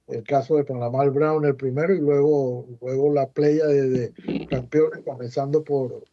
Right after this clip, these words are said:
por, por Durán, Manuel Piedra Durán. Tuvimos figuras icónicas en el básquetbol, y en el, en el fútbol habíamos tenido una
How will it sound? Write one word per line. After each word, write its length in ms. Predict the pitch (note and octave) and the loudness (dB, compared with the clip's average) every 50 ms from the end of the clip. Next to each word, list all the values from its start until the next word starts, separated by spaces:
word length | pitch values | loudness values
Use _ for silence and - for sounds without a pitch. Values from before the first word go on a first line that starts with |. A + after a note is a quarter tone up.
| _ _ - | _ _ -8
por, 420 | C#3 B2 A#2+ A#2+ A#2 A2+ A2+ A2+ G#2 _ _ _ _ _ _ _ | -4 -4 -2 -4 -4 -6 -10 -14 -16 _ _ _ _ _ _ _
por 200 | _ D3+ C#3 C3 | _ 0 0 2
Durán, 380 | C3 D#3+ E3+ F3+ F#3 F#3 F#3+ F#3+ | 0 0 2 4 4 2 2 0
Manuel 260 | D#3+ C#3+ C3+ C3 B2+ | -4 -4 -4 -6 -4
Piedra 280 | C3 C#3 C3+ C3+ C#3+ D3 | -2 0 0 2 2 2
Durán. 420 | D3+ D#3 E3 E3+ F3 E3 D3+ D3 - _ _ _ _ _ _ _ _ _ _ _ _ _ _ _ _ _ _ | 2 0 2 0 0 0 -2 -4 -12 _ _ _ _ _ _ _ _ _ _ _ _ _ _ _ _ _ _
Tuvimos 680 | D#3 D3+ D#3 E3 E3+ F3 F#3 F#3 E3 - - - _ _ _ _ _ _ _ _ _ | 2 2 4 2 2 2 2 2 2 -2 -6 -16 _ _ _ _ _ _ _ _ _
figuras 480 | - F3 D#3+ C#3+ E3 F3 F3 F3+ E3 | -4 -2 -2 0 0 2 2 2 0
icónicas 580 | E3 D3+ D#3 E3 E3+ F3 F#3+ F#3+ F#3+ F#3 E3+ D3+ | -2 -4 -4 -4 -2 -2 -2 0 0 0 -2 0
en 120 | D#3 D3 | -2 0
el 140 | C#3 C#3 C3+ | 0 -2 0
básquetbol, 720 | B2 C3+ B2 B2 - D3 C3 A#2+ C3 E3 G3 F#3+ E3 - _ _ _ _ _ _ _ _ _ _ _ _ _ _ _ _ _ _ _ _ _ _ - | 0 -2 -4 -2 -2 -4 -2 0 2 2 2 2 0 -2 _ _ _ _ _ _ _ _ _ _ _ _ _ _ _ _ _ _ _ _ _ _ 0
y 120 | F#3 F#3+ F#3+ | 2 2 4
en 100 | F#3+ F#3+ | 4 2
el, 260 | G3 F#3+ F#3+ F#3 - - | 2 2 0 -2 -4 -6
en 180 | G#3+ F3+ E3+ | -6 -6 -4
el 140 | F3 F#3 F3+ | -2 -4 -2
fútbol 420 | - F#3 F3+ F3 F3 G3 G#3 A3+ A3+ | -2 -4 -4 -2 0 2 4 4 4
habíamos 400 | A3 A3 A3 A3 A3+ A#3 G#3+ G#3 | 4 2 0 0 -2 -4 -6 -4
tenido 400 | - F#3 F3+ F#3+ G#3+ A3 G#3+ G#3 | -6 -4 -2 -2 0 0 2 2
una 460 | G#3+ A3 G#3+ G3+ G3+ G#3 G#3+ G#3+ | 2 2 0 0 0 -2 -4 -6